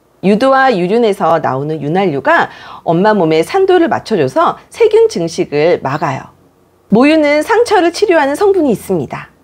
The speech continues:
실버컵은 모유의 상처 회복 기능과 윤활유의 산도 유지 기능을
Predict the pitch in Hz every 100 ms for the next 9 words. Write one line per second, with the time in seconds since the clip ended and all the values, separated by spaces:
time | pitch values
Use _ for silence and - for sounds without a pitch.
0 | _ _ _ - 359 370 349 320 233 220
1 | 220 156 160 202 196 196 359 349 330 349
2 | 415 370 240 196 165 147 214 427 - 180
3 | 190 220 190 165 220 - - 359 330 311
4 | 175 151 214 147 131 285 370